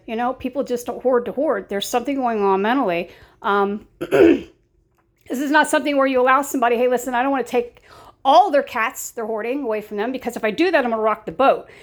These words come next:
See, that's wrong. And unless you hold a psychology degree, period.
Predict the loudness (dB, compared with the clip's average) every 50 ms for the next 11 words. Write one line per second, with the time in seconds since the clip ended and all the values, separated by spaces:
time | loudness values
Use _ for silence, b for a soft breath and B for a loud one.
0 | B B B -4 0 2 2 2 2 2 2 2 2 2 -2 -6 -4 0 2 4
1 | 4 4 2 0 -2 -4 -6 -4 -2 -2 -2 -2 -2 -2 0 0 2 2 0 0
2 | -4 -4 -6 -8 -6 -4 -2 0 0 0 0 -2 -2 -4 -4 -6 -8 -6 -4 -2
3 | -2 -2 -2 -4 -8 -6 -2 0 2 2 2 2 2 0 -2 -6 -8